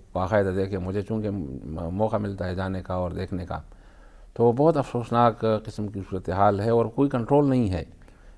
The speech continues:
इस प्राइवेट सेक्टर्स में, सेक्टर में जो स्कूल बने हैं उन स्कूलों के ऊपर कोई मॉनिटरिंग सिस्टम नहीं है। तो ये जो इस वक्त हमारे, ज़ाहिर है कि भाई अब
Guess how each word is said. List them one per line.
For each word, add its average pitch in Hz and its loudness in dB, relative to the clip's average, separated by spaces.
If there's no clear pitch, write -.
इस 117 -4
प्राइवेट 117 8
सेक्टर्स 135 -2
में, 113 0
सेक्टर 123 0
में 117 2
जो 104 2
स्कूल 123 -4
बने 98 2
हैं 113 0
उन 120 -4
स्कूलों 139 0
के 123 -6
ऊपर 110 -2
कोई 110 -2
मॉनिटरिंग 110 0
सिस्टम 98 -6
नहीं 85 -2
है। 78 -12
तो 123 2
ये 156 10
जो 165 8
इस - -2
वक्त 123 4
हमारे, 107 4
ज़ाहिर 95 0
है 131 4
कि 131 -4
भाई 113 -2
अब 90 -4